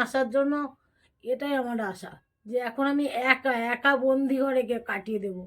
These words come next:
আর যদি সিদ্ধান্ত বাবা মা ঠিক করে দেয়, তাহলে সেই সিদ্ধান্তে রাজি হয়ে যাব, এটাই, আর কিছু না। আর এই যে এগারো ক্লাসের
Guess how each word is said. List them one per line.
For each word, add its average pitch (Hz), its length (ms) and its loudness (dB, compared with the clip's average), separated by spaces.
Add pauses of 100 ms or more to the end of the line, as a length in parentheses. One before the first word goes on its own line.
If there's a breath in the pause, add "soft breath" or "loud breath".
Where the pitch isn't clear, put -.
(560)
আর 269 180 -6 (240)
যদি 277 260 2
সিদ্ধান্ত 262 520 0 (160)
বাবা 254 200 2
মা 262 160 2
ঠিক 254 220 -2 (120)
করে 277 260 4
দেয়, 294 200 -2 (640)
তাহলে 285 440 0
সেই 262 240 4
সিদ্ধান্তে 262 560 -2
রাজি 247 300 -2
হয়ে 247 260 2
যাব, 226 120 -6 (400)
এটাই, 185 340 -14 (360)
আর 247 140 -8 (100)
কিছু 220 280 -12
না। 180 60 -12 (400 soft breath)
আর 233 180 -4
এই 254 180 2
যে 247 100 0 (120)
এগারো 254 240 4
ক্লাসের 277 400 2